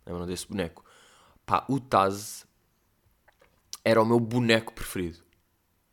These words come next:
Sabem? Toda, toda a gente tinha, tipo, um boneco preferido. O meu era o Taz. E eu tinha uma lancheira do Taz e curtia bué. Deixa eu ver se aparece. Taz Lunchbox.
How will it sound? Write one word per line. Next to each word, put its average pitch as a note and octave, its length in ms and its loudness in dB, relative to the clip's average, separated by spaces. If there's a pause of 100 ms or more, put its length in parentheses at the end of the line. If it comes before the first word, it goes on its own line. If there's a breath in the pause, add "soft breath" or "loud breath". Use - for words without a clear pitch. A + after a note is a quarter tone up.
(1700)
Sabem? F2 240 -2
Toda, F2+ 240 -2
toda F#2 140 0
a - 20 -2
gente F#2 160 -6
tinha, G2 160 -6
tipo, G2+ 160 -8
um G#2+ 120 -6
boneco G2+ 380 -6
preferido. F2+ 440 -10
O F#2+ 40 -6
meu F#2 160 -2
era F#2 120 0
o F#2+ 40 -2
Taz. E2+ 320 -8
E F2+ 40 -8
eu F2 60 -8
tinha F#2 140 -10
uma F2+ 100 -4
lancheira F2+ 340 -6
do F2+ 100 -6
Taz E2+ 400 -6 (420 soft breath)
e G2+ 80 -8
curtia - 320 -12
bué. E2+ 200 -10 (340 soft breath)
Deixa - 180 -14
eu A#2 40 -14
ver A#2 60 -10
se - 100 -14
aparece. F2+ 360 -10
Taz F#2+ 300 -14
Lunchbox. F2 800 -10